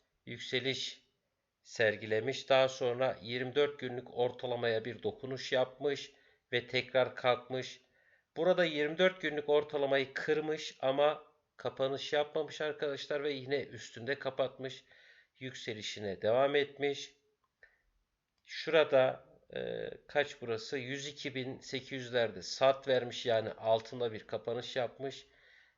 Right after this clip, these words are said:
E, düşüş eylemi devam etmiş ve tekrar yüz iki binin üstünde bir kapanış yaparak bu şekilde hareketlerle arkadaşlar aslında,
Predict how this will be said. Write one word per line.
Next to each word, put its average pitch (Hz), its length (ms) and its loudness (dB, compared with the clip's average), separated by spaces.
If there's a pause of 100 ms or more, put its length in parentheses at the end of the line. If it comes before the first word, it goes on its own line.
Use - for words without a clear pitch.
E, 113 340 -2
düşüş - 400 -8
eylemi 117 640 -4
devam 123 400 -2
etmiş 147 720 -6
ve 143 340 4 (140)
tekrar 135 500 2 (1040)
yüz 113 300 -8
iki 127 280 -8
binin 113 240 0
üstünde 113 500 -8
bir 107 120 -12
kapanış 104 480 -4
yaparak 214 460 -6 (420)
bu 196 80 -2
şekilde 123 380 -2
hareketlerle 143 760 2
arkadaşlar 107 760 0 (480)
aslında, 127 800 -4